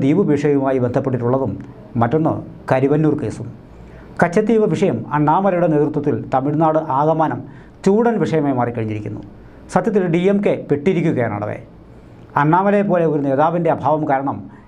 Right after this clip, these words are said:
ഇത്തരം വിഷയങ്ങൾ ഫലപ്രദമായി ഉയർത്തിക്കൊണ്ടുവരാൻ കേരളത്തിലെ നേതൃത്വത്തിന് പലപ്പോഴും കഴിയുന്നില്ല. സഹകരണ ബാങ്കുകളിൽ നിക്ഷേപിച്ച സാധാരണക്കാരൻ്റെ പണം തട്ടിയെടുക്കുകയും സാധാരണക്കാരനൊപ്പം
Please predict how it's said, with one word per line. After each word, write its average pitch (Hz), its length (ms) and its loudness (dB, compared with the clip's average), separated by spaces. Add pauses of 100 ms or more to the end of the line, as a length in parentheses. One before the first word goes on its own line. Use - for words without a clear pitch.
(140)
ഇത്തരം 196 240 0
വിഷയങ്ങൾ 160 360 0 (100)
ഫലപ്രദമായി 170 640 0
ഉയർത്തിക്കൊണ്ടുവരാൻ 147 720 0 (440)
കേരളത്തിലെ 156 460 0
നേതൃത്വത്തിന് 143 460 -2 (220)
പലപ്പോഴും 131 460 0 (160)
കഴിയുന്നില്ല. 113 420 -2 (1000)
സഹകരണ 196 400 2
ബാങ്കുകളിൽ 185 420 0
നിക്ഷേപിച്ച 156 380 0 (100)
സാധാരണക്കാരൻ്റെ 165 760 0
പണം 147 260 -2
തട്ടിയെടുക്കുകയും 147 640 -2 (540)
സാധാരണക്കാരനൊപ്പം 175 1000 0